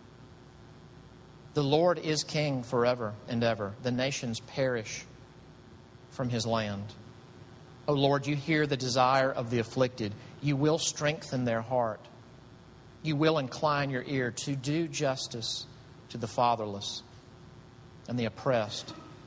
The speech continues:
so that man who is of the earth may strike terror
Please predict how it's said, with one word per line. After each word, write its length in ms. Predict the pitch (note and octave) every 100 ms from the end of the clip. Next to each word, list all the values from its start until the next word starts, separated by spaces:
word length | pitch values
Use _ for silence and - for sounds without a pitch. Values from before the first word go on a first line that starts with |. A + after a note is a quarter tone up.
| - - -
so 160 | -
that 200 | C3 -
man 500 | C#3+ D3 D#3+ F3+ F3+ F#3 -
who 100 | D3
is 120 | C3+
of 200 | - C3+
the 160 | C#3 D3
earth 340 | D3 D#3 - - - - - - - - -
may 140 | D3 C3
strike 420 | - C#3 B2 -
terror 500 | - C3+ C3 A2+